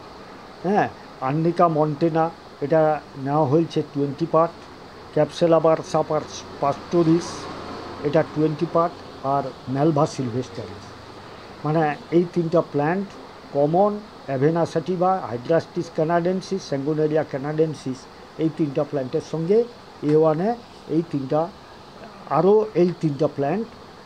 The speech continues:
নেওয়া হয়েছে। এই তিনটা যেটা essential plant, হ্যাঁ, সেই essential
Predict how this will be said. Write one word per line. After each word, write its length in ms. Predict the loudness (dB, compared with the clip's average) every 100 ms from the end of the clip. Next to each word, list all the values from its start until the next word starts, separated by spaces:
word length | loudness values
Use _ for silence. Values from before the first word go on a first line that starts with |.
| -8
নেওয়া 280 | -2 0 0
হয়েছে। 480 | 4 6 6 4 -6 -10 -18 -20 -20 -20 2
এই 200 | 4 4 0
তিনটা 680 | -2 -2 2 4 6 6 4 0 -12 -20 -14 -2
যেটা 500 | 2 4 6 4 0 -8 -12 -6
essential 520 | 2 2 4 2 2 2
plant, 360 | 0 0 -4 -10 -18 -20 -6
হ্যাঁ, 300 | 2 4 4 0 -10 -20 -2
সেই 260 | 2 4 2 -4
essential 540 | -2 -2 0 0 -2